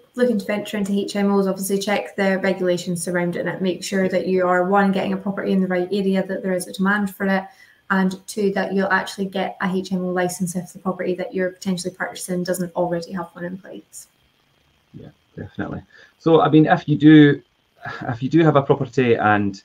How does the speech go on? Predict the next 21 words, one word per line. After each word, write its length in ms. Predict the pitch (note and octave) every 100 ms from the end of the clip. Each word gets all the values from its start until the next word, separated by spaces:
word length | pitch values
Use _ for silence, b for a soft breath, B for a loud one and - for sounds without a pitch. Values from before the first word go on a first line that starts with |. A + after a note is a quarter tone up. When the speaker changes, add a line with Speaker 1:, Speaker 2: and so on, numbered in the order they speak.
| b b b _
Speaker 2:
you're 160 | A#2 A#2
wondering, 420 | A#2 G#2+ G2+ G#2
is 280 | A#2+ A#2 C3+
owning 360 | A#2+ A2 G#2
maybe 160 | G#2 G2+
an 100 | G#2
H 220 | G#2 -
M 100 | G#2
O 120 | G2+
right 200 | G#2 G#2
for 120 | - G#2+
you, 360 | C3 C3+ B2+ - _ _ _ _
feel 160 | C#3 C3
free, 340 | B2+ A#2 A2+
come 180 | - A#2+
back 220 | A2 -
to 100 | A2
me. 280 | G#2 G#2 G2 -
I 80 | G#2 _ _ _ -
put 140 | B2+
my 400 | A2 G2+ G2+ F2